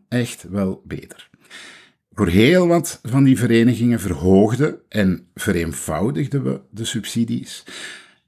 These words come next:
maar een klein aantal ging er volgens mij onterecht op achteruit.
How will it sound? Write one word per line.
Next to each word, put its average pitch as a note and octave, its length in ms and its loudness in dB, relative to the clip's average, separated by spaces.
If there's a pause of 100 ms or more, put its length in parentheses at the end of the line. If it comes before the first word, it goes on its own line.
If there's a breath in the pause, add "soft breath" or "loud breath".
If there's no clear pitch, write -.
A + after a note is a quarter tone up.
(160)
maar A#2+ 140 2
een B2 140 2
klein F#3+ 360 4
aantal E3+ 720 -4 (100)
ging B2+ 260 2
er B2 80 2
volgens A2 380 0
mij A#2+ 320 2
onterecht C#3 760 0
op - 180 -10
achteruit. - 680 -12